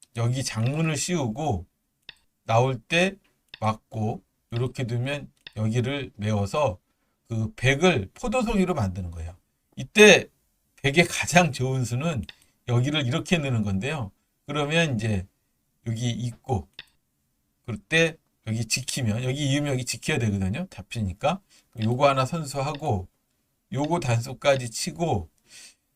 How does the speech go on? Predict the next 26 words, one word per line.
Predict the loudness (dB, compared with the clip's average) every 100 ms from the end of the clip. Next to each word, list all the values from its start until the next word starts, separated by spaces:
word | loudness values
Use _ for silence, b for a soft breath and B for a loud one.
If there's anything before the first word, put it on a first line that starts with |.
| _ _
살 | 0 6 8
수도 | 6 0 0 2
있어요. | 2 0 -2 -2
이렇게 | -6 -10 -12 -12 _ _ -6
살 | 2 2
수도 | 2 0 0
있는데 | 0 0 0 0 0 -6 _ _ _
사는 | -2 0 2
것보다 | 0 4 4 4
더 | 0 -2
좋은 | -2 -4
수는 | -4 -4 -4 -4 -10 _
버리고 | -2 -2 -2 -4
두는 | -6 -6
겁니다. | -8 -12 -16 _ _ _ _ _ _
버리고 | 0 4 4
여기다 | 4 2 0
이제 | 2
하변의 | 0 0 0 -2 -4
큰 | -4 0
자리를 | 0 0 -4
차지하면 | -6 -4 -2 -2 -2 -2 -4 -8 _ _ _ _ _ -10
이렇게 | -8
잡겠죠. | -6 -8 -6 -6 -6 -6 -8 -10 _ _ _ _
그때 | _ -4
이렇게 | -4 -2 -2 -2